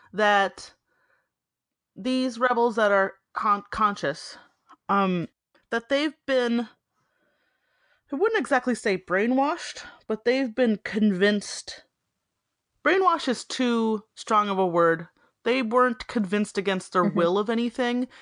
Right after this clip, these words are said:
Speaker 1: They were honestly convinced, uh, earnestly and honestly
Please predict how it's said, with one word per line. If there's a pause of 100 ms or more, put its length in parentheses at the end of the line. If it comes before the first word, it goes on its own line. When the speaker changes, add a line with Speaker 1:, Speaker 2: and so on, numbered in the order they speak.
(140)
Speaker 1:
They
were (100)
honestly
convinced, (960)
uh, (180)
earnestly
and
honestly